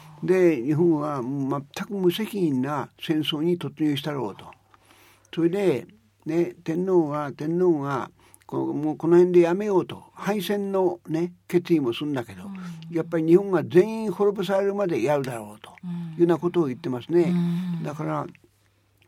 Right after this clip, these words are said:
Speaker 2: 空気の国で。
Speaker 1: そういう空気だったんですね、
Speaker 2: うん。で、
Speaker 1: 当時は。
Speaker 2: あの、
Speaker 1: という。
Speaker 2: 第一、
Speaker 1: うん。
Speaker 2: 東條英機がね、
Speaker 1: はい。
Speaker 2: 総理大臣になるときに、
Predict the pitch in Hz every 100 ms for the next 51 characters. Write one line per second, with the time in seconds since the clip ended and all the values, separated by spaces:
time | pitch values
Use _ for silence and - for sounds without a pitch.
0 | - 214 233 175 135 - 110 107 - 202
1 | 208 214 214 214 208 180 175 - 170 175
2 | 143 117 - 175 180 - 165 143 160 160
3 | 147 139 123 160 147 - - 170 165 175
4 | 170 135 - - _ - 220 240 180 143
5 | 123 117 _ _ - 170 151 - 113 -
6 | 165 175 _ _ _ - 190 202 196 196
7 | 170 139 139 113 117 120 120 120 104